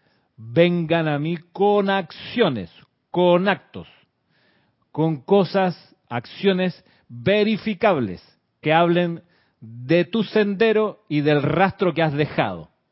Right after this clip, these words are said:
Octavio González Piedra, ¿qué tal? Hasta Guadalajara. Un abrazo para ti. Estamos en esta clase que ya lleva cuarenta y dos minutos. Vamos a avanzar.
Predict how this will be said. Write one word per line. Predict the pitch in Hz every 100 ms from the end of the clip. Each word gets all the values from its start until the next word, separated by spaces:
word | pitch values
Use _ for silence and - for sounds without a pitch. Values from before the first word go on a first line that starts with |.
| _ _ _ _ _ _ _ _ _ _ _ _ _ _ _ _ _ _ _ _ _ _ _ _ _ _ _ _ _
Octavio | 127 123 - 185 180
González | 147 135 175 160
Piedra, | - 190 127 117
¿qué | 131
tal? | 147 92 87 _ _ _ _ _ _ _ _ _ _ _ _ _ _ _ -
Hasta | 107 - - 117
Guadalajara. | 127 135 120 110 147 107 82 98
Un | 120 147
abrazo | 147 135 151
para | 139 117
ti. |
Estamos | 160 151 156 165
en | 160
esta | 147
clase | 143 165 - 165 156 _ _ _ _ _
que | 120 113
ya | 139
lleva | 147 156 139
cuarenta | 131 123 107 120
y | 120
dos | 165
minutos. | 160 165 117 104 -
Vamos | 156 185
a | 170
avanzar. | 135 123 - 202 113 92